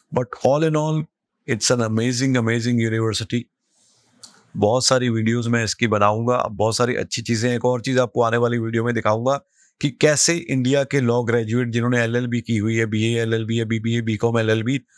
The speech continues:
वो कैसे ऑस्ट्रेलिया में जाके लॉ की प्रैक्टिस कर सकते हैं। तो और सबसे इंपॉर्टेंट चीज़ जी, अ, जीटी इस यूनिवर्सिटी की, आपके पास अगर फंड्स हैं, आपकी एकेडमिक क्वालिफिकेशन आप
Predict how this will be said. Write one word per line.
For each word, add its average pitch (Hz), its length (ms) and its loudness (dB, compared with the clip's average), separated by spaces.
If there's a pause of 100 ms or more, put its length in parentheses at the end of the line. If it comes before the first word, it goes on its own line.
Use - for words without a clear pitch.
(220)
वो 120 160 -2
कैसे 143 340 2
ऑस्ट्रेलिया 127 640 0
में 135 140 -2
जाके 117 260 0
लॉ 107 240 2
की - 140 -8
प्रैक्टिस - 380 -4
कर 90 120 -2
सकते - 360 -4
हैं। 92 120 -6 (360)
तो - 220 -2 (360)
और 143 100 0
सबसे - 360 0
इंपॉर्टेंट 139 400 -2
चीज़ 151 280 -2 (320)
जी, 113 440 2 (220)
अ, 60 440 -6 (760)
जीटी 135 680 0 (140)
इस 139 220 -2
यूनिवर्सिटी 131 640 -2
की, 131 220 -6 (600)
आपके 123 280 0
पास 135 200 0
अगर 135 160 -2
फंड्स 127 360 0
हैं, 170 200 -6 (720)
आपकी - 280 0
एकेडमिक 127 560 0
क्वालिफिकेशन 120 520 0
आप 123 200 -2